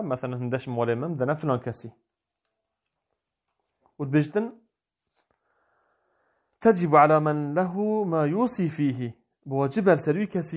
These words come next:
یە تشتێک هەبێت وەسیەتی پێ بکات. ئەفەر بێژت واجبە. ئیمام شەوکانی. و گەلک عولەما و دبێژن. بەلێ، ئە، جمهوری عولەما سەر هەندێک و سنەتە، نەواجبە. پشتی ئەواتت میراثی هاتین، ئەفە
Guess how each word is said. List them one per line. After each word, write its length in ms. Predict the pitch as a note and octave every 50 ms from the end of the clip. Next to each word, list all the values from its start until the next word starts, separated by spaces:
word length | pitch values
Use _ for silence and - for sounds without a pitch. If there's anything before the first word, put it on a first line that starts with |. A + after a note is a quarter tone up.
| D#3
یە 40 | D3+ D3+
تشتێک 280 | F#3+ F3+ - G3 F#3 F#3 G3
هەبێت 200 | G3 G3 F#3+ - D3+
وەسیەتی 360 | D3+ D3 - G3 F#3 F#3 F3 D3+
پێ 80 | D3 C#3 C3
بکات. 200 | - A#2 A2 - _ _ _ _ _ _ _ _ _ _ _ _ _ _ _ _ _ _ _ _ _
ئەفەر 180 | C#3 C#3 D3+ D3 C#3
بێژت 180 | D3 D3+ D3+ E3+ E3+
واجبە. 300 | F3+ F3+ G3 F#3 C3+ G#2 - - _ _ _ _ _ _ _ _ _ _ -
ئیمام 220 | C3 B2 B2+ B2 A#2
شەوکانی. 460 | - - A2+ G#2 - G2 G2 A2 - _ _ _ _ _ _ _
و 200 | - C3+ C3 B2+ A#2+
گەلک 180 | C#3 C3+ C3 A#2 A2
عولەما 260 | A#2 B2 A#2+ A#2+ B2 B2
و 60 | A#2 A2+
دبێژن. 300 | A#2 B2+ B2 D#3+ G3+ A3 _ _ _ _ _ _ _ _ _ _ _ C#3+ C3
بەلێ، 260 | C#3+ D3 D3 F#3 A3+ C4 - - _ _ _ _ _ _ _ _ _ _ _ _ _ _ _ _ _ _ _ _ _ _ _ _ B2+
ئە، 80 | A#2+ A#2 A#2 A#2 A#2 A2+ A2 A2 A2+
جمهوری 380 | C3+ C#3 C#3 D#3 F#3 F3 D#3 C#3 A#2
عولەما 300 | B2+ C3 B2 B2+ C3+ C3+ C3
سەر 100 | - B2 C3+
هەندێک 260 | D3 C#3 D3+ D3 D3+ -
و 40 | D#3 D3+ -
سنەتە، 360 | - A#2+ A2+ G#2+ G#2+ - G#2 A2 A#2
نەواجبە. 440 | B2 A#2 A2 G#2 F#2 - - G2+ G2 - _ _ _ _ _ _ _ _ _ _ _ _
پشتی 280 | F3 - - - D#3+
ئەواتت 300 | C3+ C3+ D3+ D#3+ E3 C#3+ C#3
میراثی 320 | C3+ C3 E3 G3 G3+ - D#3+
هاتین، 340 | C#3+ C3+ B2 C3 E3+ G#3 A3 - _ _ _ _ _ _ _ _ _ _ _
ئەفە 220 | B2+ A2+ C#3 D3+